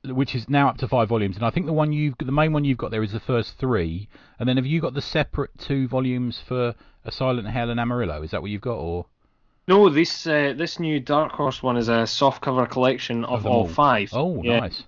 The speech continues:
Speaker 1: Okay.
Speaker 2: All five, two short stories and little sketchbook bit in the back as well.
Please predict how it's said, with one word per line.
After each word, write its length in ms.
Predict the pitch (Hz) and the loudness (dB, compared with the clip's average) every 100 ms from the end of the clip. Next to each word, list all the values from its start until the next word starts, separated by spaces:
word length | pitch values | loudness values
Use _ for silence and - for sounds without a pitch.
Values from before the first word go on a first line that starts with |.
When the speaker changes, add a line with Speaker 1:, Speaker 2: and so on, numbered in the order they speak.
| - | -14
Speaker 1:
Okay. 240 | 123 131 147 | -10 -2 2
Speaker 2:
All 80 | 156 | 2
five, 420 | - 143 135 131 - - | 2 2 2 -2 -10 -20
two 280 | - - 147 | -6 2 2
short 300 | 139 143 120 | 2 2 0
stories 640 | - 135 123 117 113 107 - | -2 -2 2 2 2 -2 -4
and 420 | 123 113 107 107 107 | 0 2 2 0 2
little 220 | 120 113 | 0 0
sketchbook 600 | - 123 117 - 110 - | 0 0 0 -2 -4 -6
bit 100 | 107 | -8
in 80 | 113 | -2
the 60 | |
back 280 | 110 110 107 | 2 2 2
as 120 | 127 | -2
well. 220 | 117 113 | 2 2